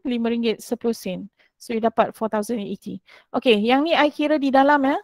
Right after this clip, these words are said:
Jumlahkan dua ribu lima, uh, seratus lima puluh plus four thousand eighty, you get the total. Okey, so kita akan dapat total dia six thousand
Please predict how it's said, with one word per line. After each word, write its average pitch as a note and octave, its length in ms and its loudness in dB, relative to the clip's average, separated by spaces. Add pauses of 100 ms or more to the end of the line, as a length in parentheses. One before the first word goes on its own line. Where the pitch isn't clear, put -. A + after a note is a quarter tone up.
(1120)
Jumlahkan D#4+ 1040 0
dua C#4 180 2
ribu C#4 320 -4
lima, C#4 320 -4
uh, A#3+ 180 0
seratus B3+ 440 -4
lima B3 200 -4
puluh B3+ 240 -2 (120)
plus D4 500 -4
four B3 160 -6
thousand B3 340 -2
eighty, A#3 400 -6 (520)
you B3+ 180 -4
get D#4 320 2
the B3 220 4
total. C#4+ 760 2 (800)
Okey, C4+ 480 -4 (400)
so A#3 320 -6
kita A#3+ 320 -4
akan A#3 300 0
dapat G#3 260 0
total A#3+ 400 0
dia B3+ 160 2
six - 480 -8
thousand C4+ 640 0